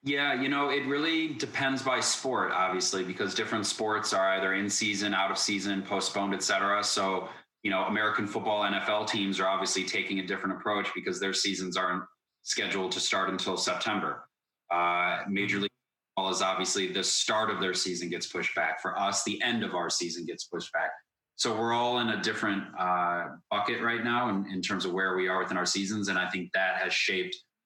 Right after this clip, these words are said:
Speaker 1: the different approaches from the teams. You know, American football teams aren't, I wouldn't say they're not worried about it. Of course, everyone's worried about it, but it's a different worry for them, uh, as it is for us.
Speaker 2: In a, in a normal situation, do you look at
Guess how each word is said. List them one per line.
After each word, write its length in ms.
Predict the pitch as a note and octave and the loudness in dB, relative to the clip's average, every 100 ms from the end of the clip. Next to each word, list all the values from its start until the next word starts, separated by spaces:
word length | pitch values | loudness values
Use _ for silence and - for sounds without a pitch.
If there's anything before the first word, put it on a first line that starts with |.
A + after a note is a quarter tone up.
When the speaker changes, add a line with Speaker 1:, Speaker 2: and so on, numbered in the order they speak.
| _ | _
Speaker 1:
the 60 | - | -4
different 340 | F#2+ G2+ G2 | -2 0 0
approaches 760 | F2+ G#2 G2+ F#2 F2 E2+ - - _ _ | 0 0 0 0 0 0 -4 -8 _ _
from 120 | A2+ G2+ | -2 -2
the 80 | |
teams. 440 | F2+ - G2 F2 F2 | 0 0 0 0 0
You 60 | |
know, 80 | F#2 | 0
American 420 | F#2 G2+ G2 G2+ | 2 2 0 0
football 320 | F#2 G2+ G2+ F#2+ | -2 -2 -2 0
teams 580 | G2+ F#2 F#2 - - _ _ _ - | 0 0 0 -2 -6 _ _ _ 0
aren't, 220 | G#2+ - - | 2 2 0
I 60 | - | 0
wouldn't 260 | A#2 A#2 | 0 0
say 140 | A2+ A2 | 0 2
they're 120 | G#2 | 2
not 200 | G2 F#2+ | 2 2
worried 180 | A#2+ A2 | 2 2
about 240 | F#2+ G#2+ | 2 0
it. 60 | A2 | 0
Of 100 | - | -2
course, 220 | G#2+ G2 | 0 0
everyone's 300 | F#2+ F#2 F2+ | 0 0 -2
worried 220 | G2 G2+ | 0 0
about 280 | F#2 F2+ F2 | 2 2 0
it, 60 | F2 | 0
but 80 | F#2+ | -2
it's 140 | F#2 | -2
a 100 | F#2 F2 | -4 -2
different 400 | G#2+ G#2 F#2+ F#2 | -4 -2 -2 -2
worry 280 | F#2 F2+ F2+ | 0 0 0
for 140 | - | -2
them, 340 | F#2 F2+ E2+ E2+ _ _ - | -2 0 -2 -6 _ _ -4
uh, 140 | E2+ E2+ | 0 2
as 180 | F#2 F2+ | 2 0
it 80 | F2+ | 0
is 160 | E2+ - | -2 -2
for 220 | E2+ F2 | 0 0
us. 320 | F2 - - _ _ _ _ _ _ _ _ _ _ - - | 0 -4 -10 _ _ _ _ _ _ _ _ _ _ -18 -8
Speaker 2:
In 100 | C3+ | -4
a, 200 | C#3 B2+ | -2 0
in 100 | C#3 | -2
a 60 | C#3 | -4
normal 420 | C3+ C#3+ C3+ B2 | -2 0 0 -2
situation, 600 | - A#2+ B2+ A2+ A2 A2+ | -4 -4 -2 -2 -4 -4
do 80 | A#2+ | -4
you 500 | C3 C3 B2+ A#2+ B2 _ _ _ _ _ | 0 0 0 -4 -8 _ _ _ _ _
look 300 | A#2 B2+ C#3 | -4 0 2
at 300 | B2+ A2+ A#2 | 2 2 0